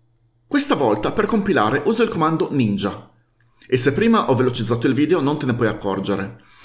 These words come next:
ma fidati che la compilazione con Ninja è nettamente più veloce che la compilazione con Make.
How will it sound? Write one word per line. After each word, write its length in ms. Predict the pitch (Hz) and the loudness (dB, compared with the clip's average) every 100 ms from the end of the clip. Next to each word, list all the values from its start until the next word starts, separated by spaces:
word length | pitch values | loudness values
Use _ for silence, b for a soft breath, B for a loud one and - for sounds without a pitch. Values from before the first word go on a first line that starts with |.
| B B | B B
ma 80 | 139 | -4
fidati 420 | 135 254 240 240 | -2 0 0 -2
che 120 | 226 139 | -2 0
la 60 | |
compilazione 520 | 135 147 156 156 151 | 0 -2 -2 0 -2
con 120 | 123 185 | -2 -2
Ninja 420 | 151 147 180 - | -2 -2 -4 -2
è 120 | 110 | 0
nettamente 680 | 117 220 226 - 135 156 - | 2 0 0 0 0 0 -2
più 120 | 175 | -2
veloce 380 | 185 104 - 127 | 0 -2 -2 -4
che 100 | 175 | -4
la 80 | 190 | -4
compilazione 560 | 202 208 226 - 104 | -2 -2 -4 -2 -4
con 160 | 107 123 | -2 -2
Make. 420 | 95 85 - | -2 -4 -10